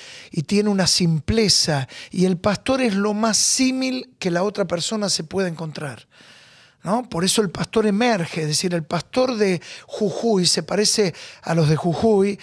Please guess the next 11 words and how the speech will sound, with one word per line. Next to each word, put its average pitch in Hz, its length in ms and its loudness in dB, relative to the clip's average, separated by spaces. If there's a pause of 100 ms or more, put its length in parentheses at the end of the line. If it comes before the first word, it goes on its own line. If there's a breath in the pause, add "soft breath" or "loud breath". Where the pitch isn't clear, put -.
(200 loud breath)
y 160 140 0
los 165 160 4
de 165 100 2
Catamarca 196 640 0
al 185 80 2
de 170 100 0
Catamarca, 180 880 2 (360 loud breath)
y 170 120 2
entonces 214 520 2
es - 160 0 (120)
creíble, 170 840 0